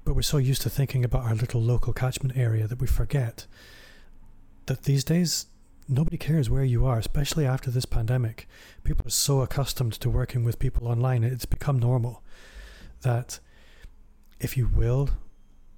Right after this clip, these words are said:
sort of get over the anxieties in particular that you might have about showing up online because it's so alien, because it does ask you to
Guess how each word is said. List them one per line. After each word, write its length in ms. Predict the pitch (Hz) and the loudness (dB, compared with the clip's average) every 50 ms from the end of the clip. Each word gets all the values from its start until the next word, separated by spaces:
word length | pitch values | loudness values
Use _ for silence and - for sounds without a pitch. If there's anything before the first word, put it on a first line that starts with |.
| - - | -20 -12
sort 180 | - - 131 110 | -6 -4 -4 -4
of 100 | 107 104 | -2 -2
get 300 | - 123 123 120 - - | -2 -2 -2 -2 -2 0
over 520 | 143 135 135 123 127 127 123 120 120 107 - - - - - - - - - | 0 0 2 2 2 2 2 0 0 -2 -6 -10 -20 -20 -20 -20 -20 -6 -2
the 80 | 131 | 0
anxieties 640 | 120 113 107 104 107 117 131 127 117 - 117 113 113 | 0 2 2 2 2 2 0 0 0 0 0 0 0
in 80 | 117 | 0
particular 420 | - - - 139 143 - 135 123 113 | -2 0 0 0 0 0 0 0 0
that 120 | 107 123 127 | 0 0 -2
you 100 | 117 117 | 0 0
might 200 | 117 120 120 - | 2 0 0 0
have 220 | - 135 139 123 | 0 0 0 0
about 220 | 117 113 120 117 | 0 0 -2 -2
showing 260 | - - 135 127 120 120 | -2 -2 0 0 2 0
up 200 | 123 - - 110 | 0 0 -2 -2
online 340 | 110 113 117 127 123 117 | -2 0 0 0 0 0
because 360 | 107 113 110 - - 131 127 135 | 0 -2 -2 -2 -2 -2 -2 -2
it's 140 | 131 - | -2 -4
so 240 | - - - 123 117 | -2 0 0 2 2
alien, 380 | 113 123 127 123 123 - 107 - - - - - - - - | 2 2 0 0 -2 -6 -10 -16 -18 -18 -20 -18 -18 -16 -8
because 180 | - - 139 139 | -4 -2 0 0
it 80 | 147 - | 0 2
does 220 | 127 127 123 113 | 2 2 2 2
ask 260 | 117 123 120 - - | 2 0 0 0 0
you 80 | 123 113 | -2 0
to 140 | - - | 0 0